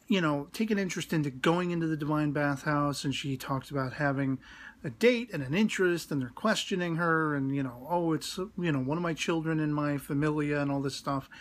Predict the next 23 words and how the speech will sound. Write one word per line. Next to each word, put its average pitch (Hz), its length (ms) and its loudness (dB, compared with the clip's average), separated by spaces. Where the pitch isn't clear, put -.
So 208 320 2
I 185 200 4
love 190 520 4
that 156 300 2
when 151 560 2
finally 156 580 2
she 139 240 -2
meets 147 540 2
him, 135 300 2
and, 160 240 0
and 180 140 -2
she 180 140 -2
looks 277 280 -2
completely 160 520 -2
different. 151 480 -4
Uh, 151 420 4
you 175 120 0
know, 156 100 2
her 165 140 -4
sort 175 200 0
of 147 140 -2
dressing 156 640 0
up, 160 260 -2